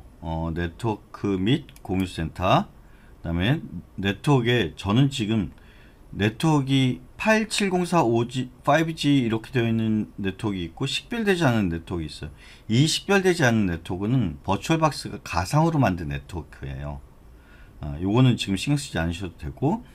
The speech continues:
이 이더넷에 들어가, 가봤더니 이더넷에 들어갔는데 연결됐대요. 인터넷에 연결되어 있고 사용 중이고요.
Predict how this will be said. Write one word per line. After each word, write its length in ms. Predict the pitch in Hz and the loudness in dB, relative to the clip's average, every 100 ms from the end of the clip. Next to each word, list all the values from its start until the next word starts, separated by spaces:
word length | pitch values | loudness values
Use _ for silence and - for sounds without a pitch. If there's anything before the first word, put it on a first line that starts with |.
| - - - | -20 -16 -2
이 260 | 113 120 | 0 0
이더넷에 640 | 117 101 117 127 120 117 110 | -2 0 4 4 4 0 -6
들어가, 360 | - 95 95 - - - | -4 -2 -2 -4 -20 -14
가봤더니 560 | - 90 90 - 95 143 | -6 -6 -6 -2 0 0
이더넷에 520 | 131 98 104 104 87 | -2 -4 -2 -2 -4
들어갔는데 720 | - 90 87 85 87 123 82 - - - - | -6 -4 -2 -2 0 0 -2 -10 -20 -18 -4
연결됐대요. 920 | 92 113 143 156 123 98 - 85 69 - - - | 2 4 6 4 4 0 -2 -6 -6 -10 -18 -6
인터넷에 640 | 104 113 120 139 120 - | -2 0 4 4 4 2
연결되어 520 | 85 85 95 82 73 76 | -2 0 -2 -4 -6 -6
있고 480 | 73 - 160 226 - - - - | -10 -4 -2 -2 -6 -20 -20 -18
사용 320 | - 170 180 | -4 0 0
중이고요. 640 | 170 120 90 - 104 117 | 0 0 0 -2 -4 -4